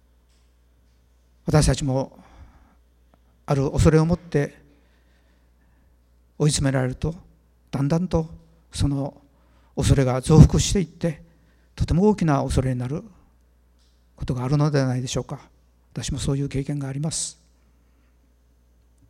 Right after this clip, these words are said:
ナイル川はエジプトの繁栄をもたらす重要な川で、信仰の対象とさえなっていました。赤子をナイル川に放り込むこととは、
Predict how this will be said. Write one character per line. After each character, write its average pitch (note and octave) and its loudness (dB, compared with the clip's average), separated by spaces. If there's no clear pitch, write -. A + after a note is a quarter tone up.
ナ D#3+ 6
イ A#3 8
ル A3+ 6
川 D#3+ 6
は D3 0
エ E3+ 0
ジ E3 0
プ F3 -4
ト F#3+ 2
の E3+ 6
繁 F#3+ 8
栄 F#3 8
を F3+ 8
も E3+ 6
た E3+ 2
ら E3+ 4
す F3 -4
重 D#3 2
要 G#3 6
な F#3+ 4
川 D#3+ 2
で、 D#3+ 0
信 F3 2
仰 E3 2
の D3+ 2
対 D3 0
象 D3 -2
と D3+ -6
さ F3+ 0
え F#3+ -2
な D3 -2
っ C#3 -6
て - -10
い - -4
ま C3 -4
し - -14
た。 - -20
赤 F#3+ 2
子 G3 6
を - -4
ナ D3 2
イ D3+ 2
ル D3 -4
川 C#3 -2
に C#3 0
放 D3+ -2
り D#3+ -2
込 D#3+ -8
む E3 0
こ E3 -6
と - -18
と F3 -2
は、 F#3+ 0